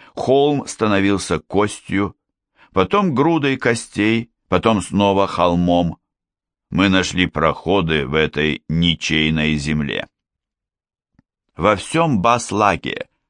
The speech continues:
не было ученого, который знал бы о вихревом потоке и какотопической зоне больше, чем Железный Совет. И вот мы вернулись.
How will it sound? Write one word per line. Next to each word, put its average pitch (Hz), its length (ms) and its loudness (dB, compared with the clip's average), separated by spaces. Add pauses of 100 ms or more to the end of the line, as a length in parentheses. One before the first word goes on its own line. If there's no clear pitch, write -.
(240)
не 131 240 2
было 156 240 0
ученого, 98 640 0
который 82 420 0
знал 80 360 0
бы 80 300 -2
о 76 120 0
вихревом 78 640 -2
потоке 80 600 -2 (300)
и 98 100 -2
какотопической 80 1080 -4
зоне 87 500 0 (460)
больше, 82 600 0
чем 78 360 -2
Железный 80 640 -2
Совет. 50 500 -8 (1300)
И 92 120 0
вот 139 280 0
мы 113 200 2
вернулись. 78 840 -2